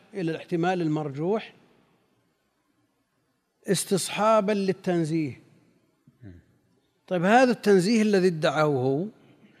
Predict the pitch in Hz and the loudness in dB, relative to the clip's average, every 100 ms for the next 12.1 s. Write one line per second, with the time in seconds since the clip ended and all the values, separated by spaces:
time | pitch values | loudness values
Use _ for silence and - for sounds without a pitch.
0 | _ 185 220 277 254 233 208 196 185 175 | _ 0 2 4 6 4 4 2 2 2
1 | 175 220 196 208 208 214 202 208 202 180 | 0 0 0 0 -2 -2 -2 0 -2 -2
2 | 180 185 220 202 180 202 175 214 214 190 | -2 0 0 -2 -4 -4 -2 -2 -4 -6
3 | - 196 208 269 208 - - _ _ - | -12 -12 -6 -4 -4 -8 -20 _ _ -20
4 | - _ _ _ _ _ _ _ _ _ | -20 _ _ _ _ _ _ _ _ _
5 | _ _ - 165 220 240 226 214 175 190 | _ _ -4 2 6 8 6 4 2 0
6 | 160 180 220 226 254 - 269 262 180 180 | 2 4 4 4 0 2 0 2 2 2
7 | 165 165 147 151 127 120 113 107 _ _ | 2 -2 -6 -10 -12 -12 -16 -18 _ _
8 | _ _ _ _ _ _ _ _ _ _ | _ _ _ _ _ _ _ _ _ _
9 | _ _ _ - 165 190 - 175 165 160 | _ _ _ 0 4 4 4 2 2 2
10 | 165 160 - 135 131 147 123 117 - _ | 2 0 0 -6 -4 -6 -6 -12 -20 _
11 | _ _ _ - _ _ _ - 139 113 | _ _ _ -20 _ _ _ -10 -8 -8
12 | 110 | -10